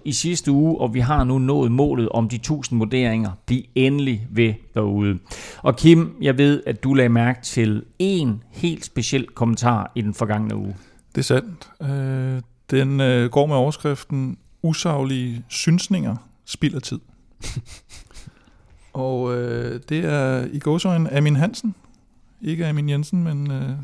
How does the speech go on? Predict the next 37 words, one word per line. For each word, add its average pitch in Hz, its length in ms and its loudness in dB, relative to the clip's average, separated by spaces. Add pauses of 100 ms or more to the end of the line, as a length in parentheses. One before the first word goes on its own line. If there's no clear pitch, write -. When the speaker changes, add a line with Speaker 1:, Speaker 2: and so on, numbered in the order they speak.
(140)
Speaker 2:
den 135 100 0
mindre 143 220 2
kendte 147 340 2
Amin 139 180 4
Hansen, 147 340 0
der 156 60 0
har 135 60 2
skrevet 147 240 2
den. 147 80 -6 (420)
"Jeg 160 100 6
hører 165 200 6
cykelpodcast 151 1040 -2
for 143 340 -2
at 131 60 -4
få - 180 -4 (160)
dybdegående 156 500 0
analyser, 127 600 -2 (220)
nyheder 151 380 4
om, 123 140 2
hvad 123 140 2
der 123 60 0
rører 139 300 2
sig, 165 160 -6 (680)
og 156 100 -2
komme 165 200 2
tæt 127 180 -2
på - 160 -4
rytterne. 117 400 -2 (580)
Jeg 135 80 0
hører 127 240 0
ikke 170 200 0
cykelpodcast 143 800 -4
for 139 220 -4
at 127 60 -8
få 123 140 -6 (200)
dybt 185 300 -2 (300)
usaglige 139 720 -2